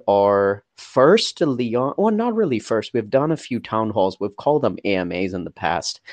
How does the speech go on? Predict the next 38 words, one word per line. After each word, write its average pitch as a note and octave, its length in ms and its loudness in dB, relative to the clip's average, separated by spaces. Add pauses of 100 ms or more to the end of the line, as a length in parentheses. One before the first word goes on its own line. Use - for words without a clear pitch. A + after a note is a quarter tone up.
(320)
uh, F#2+ 240 4
where G2+ 240 8
Alex A2 340 4
Antonio, G2 480 -2
the F2 120 -2
co-founders, F#2 880 -2
the F2+ 100 -6
two C#3 200 2
founders E2 460 -4
of F2+ 140 -2
the - 80 -20
project, F2+ 540 2
they A2 180 0
sit - 240 -4
down G2+ 220 2
with F#2+ 100 -4
the F#2 60 -10
community F#2+ 760 -4
and F2 520 -4
give F#2 260 0
a F2 120 -4
roundup G2+ 500 4
of E2 160 -4
where F2+ 140 4
things E2 340 -10
are, A#2+ 400 6 (480)
what F#2+ 220 2
they're E2+ 120 2
excited A2 480 2
about, F#2+ 420 4
and, F2 160 0
and D#2 200 -10
any F2+ 180 -6
questions - 480 -6
that - 120 -20
the - 80 -20
community A2+ 500 0
has. G2+ 400 0